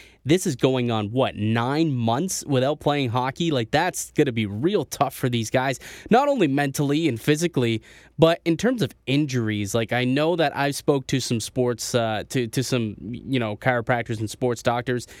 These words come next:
and it was a big issue in the, in the, in the N B A season where they said for some of these teams who didn't go to the bubble, after not being that active in game shape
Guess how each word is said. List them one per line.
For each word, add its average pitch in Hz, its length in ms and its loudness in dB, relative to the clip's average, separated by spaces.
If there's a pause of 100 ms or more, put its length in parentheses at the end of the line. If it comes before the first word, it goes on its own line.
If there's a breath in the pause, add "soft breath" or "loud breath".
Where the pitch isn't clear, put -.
(280 loud breath)
and 135 180 2
it 143 60 0
was 135 140 0
a 131 40 2
big 156 300 2
issue 139 320 0
in 120 100 0
the, 120 80 0
in 117 220 -2
the, 104 500 -2
in 110 300 -2
the 120 260 0
N 143 160 0
B 127 200 0
A 175 140 2
season 120 420 0
where 113 100 0
they 117 100 2
said 127 300 -2
for 127 100 -2
some 202 180 0
of 226 60 -2
these 139 140 -2
teams 156 200 2
who 123 120 -2
didn't 131 240 0
go 123 100 0
to 113 60 -2
the 104 100 -4
bubble, 120 400 0 (300 loud breath)
after 131 280 0
not 147 360 0
being 139 320 0
that 127 340 -2
active 113 560 -2
in 110 140 -2
game 123 340 -2
shape 123 480 -4